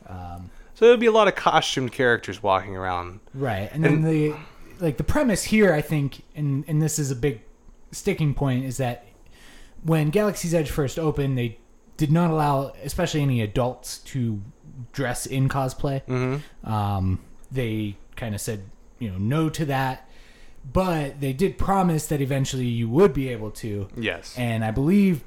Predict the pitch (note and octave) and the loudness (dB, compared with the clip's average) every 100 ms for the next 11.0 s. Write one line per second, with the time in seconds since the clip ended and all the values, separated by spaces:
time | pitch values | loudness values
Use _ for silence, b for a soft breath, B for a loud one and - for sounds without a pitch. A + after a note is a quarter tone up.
0 | - - D#3+ C#3+ - - G3 F3+ D3+ C#3 | 0 0 2 -2 -4 -4 0 2 2 0
1 | B2 - C3+ B2+ B2+ C3 C3 A#2+ G#2+ - | -2 -10 -8 -6 -4 -2 0 0 -2 -6
2 | - D3 - C3 A2 A2 G#2 - b b | -4 -4 -2 -2 -2 -2 -4 -8 b b
3 | - C3 A2 B2 A2 A#2 C#3 C3 A#2+ A2+ | -4 -4 -2 -4 -4 -2 0 0 0 -4
4 | G#2+ C#3+ C3 B2 B2 A2 - C#3+ B2 A#2 | -2 -2 0 0 0 0 0 0 0 2
5 | C3+ B2+ B2 G#2+ G2+ - B2 A#2+ G#2+ - | 2 0 -2 -2 -4 -6 -2 -2 -2 -4
6 | - A#2+ A2+ A2 G2+ G2+ G2+ A2+ - C3+ | -4 -2 0 0 0 0 -2 -4 2 4
7 | B2+ G2 F#2 B2 A#2+ F#2 - C3 F3 F#3+ | 4 0 -4 0 2 2 0 4 4 6
8 | D#3+ D3+ - B2+ - C#3 C3 B2+ A#2 C3 | 4 2 0 -6 -6 -2 0 0 0 -2
9 | A2+ A#2 A2 A2 G#2 B2 A2 G2+ G2+ G2 | 0 0 0 -4 -2 2 2 2 -4 -4
10 | G2 G2 G2 F#2+ G2 G2 - D3+ F#3+ | -2 -4 -4 0 0 0 0 4 4